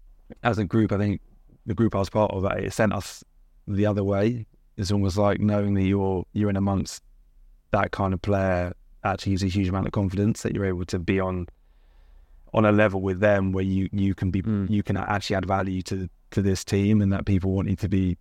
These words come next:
Speaker 1: to be a part of it. And it's also a huge learning, right? You know, the amount you learn from how these guys train and how they operate and, you know, what they're doing that no one else sees as, as from a youngster, or as a youngster, sorry, it's, um,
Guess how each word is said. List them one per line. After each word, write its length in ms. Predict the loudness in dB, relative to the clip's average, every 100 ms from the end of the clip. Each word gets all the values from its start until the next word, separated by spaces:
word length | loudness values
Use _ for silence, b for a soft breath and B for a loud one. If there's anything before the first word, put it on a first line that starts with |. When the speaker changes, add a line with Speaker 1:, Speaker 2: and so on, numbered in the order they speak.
| -4
Speaker 1:
to 80 |
be 100 | -2
a 20 | 0
part 240 | 2 0
of 100 | 0
it. 160 | -2 -2
And 180 | -2 -4
it's 140 | 2
also 260 | 2 2 0
a 40 |
huge 280 | 0 -2 0
learning, 320 | 0 0 -2
right? 320 | -4 -4 -4
You 120 | -4 -4
know, 100 | -2
the 100 | -2
amount 220 | -2 -2
you 80 | -2
learn 360 | -2 -2 -4 -6 _ _ -12
from 300 | -4 -2 -2 -6 -8
how 220 | -2 0
these 180 | 0 -2
guys 240 | -4 -4
train 420 | -2 0 0 0
and 120 | -2
how 120 | -2 -2
they 100 | -2
operate 520 | -4 -4 -2 -2 -4
and, 340 | -6 -6 -8 -10 -20 -20 _ -20 -6
you 100 | 0
know, 140 | 2 2
what 180 | 2 2
they're 120 | 2
doing 540 | 2 2 2 0 -6 -12 -20 -20 -20 -20 -6
that 160 | -2 0
no 140 | 2
one 120 | 2
else 180 | 0 -2
sees 680 | 0 0 0 -4 -6 -10 -14 -20 -20 -6
as, 140 | -6 -4 -4
as 180 | -4 -2
from 180 | -2
a 40 | 0
youngster, 640 | 2 0 -2 -4 -4 -6 -10 -14 -8
or 140 | 0
as 120 | 0 2
a 40 |
youngster, 340 | 0 -2 -4
sorry, 420 | -4 -4 -2 -2 -4
it's, 220 | -4 -2
um, 400 | -2 0 -2